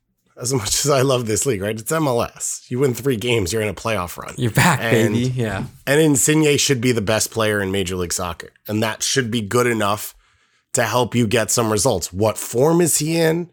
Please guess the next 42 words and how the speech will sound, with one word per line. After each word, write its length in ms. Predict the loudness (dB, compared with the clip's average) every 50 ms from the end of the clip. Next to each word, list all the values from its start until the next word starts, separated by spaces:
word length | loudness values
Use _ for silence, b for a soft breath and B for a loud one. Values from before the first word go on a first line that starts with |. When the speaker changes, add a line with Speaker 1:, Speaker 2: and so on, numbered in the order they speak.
| _ _ _ _ _ _
Speaker 1:
You 100 | -6 -2
know, 180 | 0 2 2 2
what 260 | 2 0 0 -2 0
level 280 | 0 0 0 2 2 0
of 80 | -2
fitness 500 | -2 -2 -2 -2 -2 -2 -2 -2 -2 -2
is 180 | -2 -2 -2 -2
he 140 | 0 0 0
at? 380 | 0 2 2 0 0 -2 -6 _ b b b b b b b
How 220 | b -2 0 2
does 200 | 2 2 0 0
he 120 | 0 -2 -2
perform 580 | -2 -2 -4 -4 -2 -2 0 2 2 2 2
after 260 | 0 -2 -2 -4 -6 -8
playing 440 | -8 -6 -2 0 2 2 2 2
a 60 | 0 -2
full 300 | -2 0 0 2 2 2
year 560 | 0 0 0 0 2 2 2 0 -2 -4 b b b b b b b b b b
with 300 | 0 0 0 0 _ 0
the 100 | 0 2
World 320 | 4 4 4 2 2 2
Cup 240 | 0 -2 -2 0 0
let 240 | 0 0 0 -2 -2
down, 440 | -2 -2 0 2 2 2 0 0 0
leaving 320 | 0 0 2 2 2 2
Napoli? 360 | 2 0 0 0 -2 -4 -4 -2
Uh, 120 | -2 -4 -4 -6 -10 -2 2
all 220 | 4 6 6 6
of 140 | 6 4 4
these 220 | 4 2 4 4 2
are 80 | 0
questions 420 | 0 0 0 0 0 0 0 0 0
that 140 | -2 -2
we 80 | -4 -6
don't 340 | -4 -2 0 0 0 0 -2
know 180 | -2 -2 -2
in 80 | -2 -4
terms 340 | -4 -4 -2 -2 -2 -2 -4
of 100 | -6 -6
who 180 | -4 0 2 2
Insigne 360 | 2 2 0 -2 -4 -4 -4
is. 440 | -4 -4 -4 -4 -6 -8 -10 -14